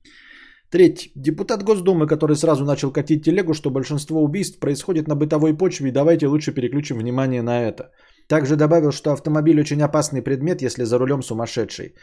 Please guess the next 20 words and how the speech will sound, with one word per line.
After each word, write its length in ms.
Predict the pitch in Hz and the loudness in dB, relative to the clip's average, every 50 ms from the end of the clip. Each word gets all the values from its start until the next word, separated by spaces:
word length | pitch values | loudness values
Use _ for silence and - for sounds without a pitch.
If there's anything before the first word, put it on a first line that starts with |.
| - _ _ | -20 _ _
Вот 220 | - 120 135 156 - | -4 -2 -2 0 0
так 160 | 175 170 170 | -2 0 0
вот 140 | 151 113 - | -2 -4 -2
просто 300 | 131 135 143 143 127 110 | -2 -4 -4 -4 -8 -8
сменил 340 | - 113 107 107 110 107 104 | -6 -6 -6 -6 -6 -8 -6
тему. 400 | - 101 95 - - - _ _ _ _ _ _ _ _ _ _ _ _ _ _ _ _ _ _ _ _ _ _ _ _ _ _ - - _ - | -6 -8 -8 -8 -10 -20 _ _ _ _ _ _ _ _ _ _ _ _ _ _ _ _ _ _ _ _ _ _ _ _ _ _ -20 -16 _ 0
Третье. 460 | 147 151 170 151 - - 92 - - _ _ _ _ _ _ _ _ _ _ _ _ _ _ _ - | 4 4 4 4 2 -2 -12 -14 -14 _ _ _ _ _ _ _ _ _ _ _ _ _ _ _ -8
А, 760 | - 117 120 123 120 120 120 120 117 117 117 113 113 - _ _ _ _ _ _ _ _ _ _ _ _ _ _ _ _ _ _ _ _ _ _ _ - | -2 0 2 2 4 4 2 2 2 2 0 -2 -4 -8 _ _ _ _ _ _ _ _ _ _ _ _ _ _ _ _ _ _ _ _ _ _ _ -8
был 260 | 131 120 175 233 214 | -2 2 2 2 2
ещё 260 | 185 175 - - 196 | 2 0 0 0 -2
какой-то 380 | 190 185 160 - 190 175 180 175 | -2 -2 0 0 0 0 0 0
министр, 480 | 180 190 196 220 202 - - 135 120 | -2 0 -2 -2 -4 -4 -4 -6 -6
который 400 | - - 127 - 160 156 156 147 | -2 -2 -2 0 2 2 2 0
сходу 300 | 143 - - 175 160 139 | -2 -2 -2 0 0 0
начал 340 | 131 139 143 139 - 131 123 | 0 -2 -4 -4 -2 -4 -2
говорить, 380 | 113 123 127 135 143 175 180 - | 0 2 2 2 2 0 0 -2
что 160 | - - 127 | -4 -4 -4
запреты 440 | 110 131 123 - - 156 156 151 131 | -2 -2 -2 -2 0 -2 -2 -2 -2
не 120 | 127 123 | -4 -4
помогают. 720 | - 135 127 131 131 123 120 147 143 127 110 95 - - | -4 -4 -2 0 -2 0 2 2 2 2 0 -2 -6 -10